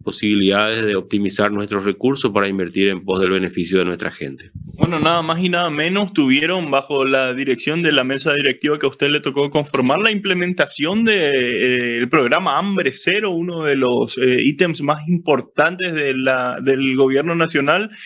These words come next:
Speaker 2: ¿Y qué, en la reunión con el presidente, qué se viene a futuro, gobernador, en, en los distintos ámbitos? ¿Qué, qué nuevos proyectos se vienen?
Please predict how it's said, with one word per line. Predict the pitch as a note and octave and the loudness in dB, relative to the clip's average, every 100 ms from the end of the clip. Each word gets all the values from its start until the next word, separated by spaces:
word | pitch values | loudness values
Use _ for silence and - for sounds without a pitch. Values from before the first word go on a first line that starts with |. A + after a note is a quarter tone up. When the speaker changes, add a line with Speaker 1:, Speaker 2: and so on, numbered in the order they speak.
| - E3+ | -16 -12
Speaker 2:
¿Y | E3 | 0
qué, | G#3 A3 F#3+ D#3 C3+ C3+ | 0 2 -4 -8 -6 -6
en | D3 D3+ | -6 -2
la | D#3 | -2
reunión | D#3 D3+ E3+ | -2 -4 -2
con | F#3 F3+ | 0 0
el | E3+ | 0
presidente, | E3+ E3+ D#3 F3+ G3 F3+ D3+ C3+ B2 _ | 0 0 0 2 2 2 2 0 -4 _
qué | F#3+ F3+ E3 | -2 0 -2
se | E3 | -2
viene | D3+ D#3+ | -2 -2
a | D#3+ | -4
futuro, | D#3+ B2+ C#3+ C#3+ C3 | -6 -6 0 2 2
gobernador, | C3 C3+ B2+ B2 B2+ B2 | 2 0 0 2 0 0
en, | B2 | -2
en | C3 C#3 | 2 2
los | C#3+ | 2
distintos | C3+ F3 E3 D#3 | 0 0 0 0
ámbitos? | C#3+ C#3 C#3 C3 | 0 -2 -8 -6
¿Qué, | D#3 C3+ - | -4 -4 -2
qué | D3+ | -4
nuevos | C3+ C3 D3+ D3 | -4 -6 -4 -4
proyectos | C#3 B2 - - - | -6 -4 -2 -2 -4
se | |
vienen? | F4 F#4 | -14 -16